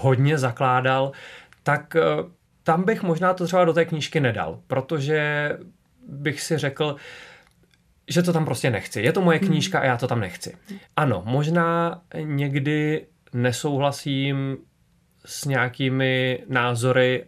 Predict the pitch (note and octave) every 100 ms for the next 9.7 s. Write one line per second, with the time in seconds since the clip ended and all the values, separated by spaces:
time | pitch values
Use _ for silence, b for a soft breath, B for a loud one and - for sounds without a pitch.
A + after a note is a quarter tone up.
0 | _ - - A2+ A#2+ - C3+ A#2 A2 A#2+
1 | - - A#2+ C3 - G#2+ A#2 A#2+ - A#2
2 | A2 G#2+ - - - - E3+ - A#2 A#2
3 | B2+ A#2+ A2+ A#2 C3 A#2 A2 C#3+ C#3+ A2+
4 | A#2+ C#3 F#3 B B - E3+ F3+ F#3 F#3
5 | F3 E3+ F3 - E3+ - C3 A#2 - -
6 | C3 C#3+ C#3+ D3 C#3 B B B - -
7 | C3+ C3+ C#3 C#3 C#3+ C#3 D#3 - _ C3+
8 | B2+ B2+ B2+ B2 - C3+ C3 C3 C3 -
9 | B2 A2+ B2 A2+ B2+ B2 B2+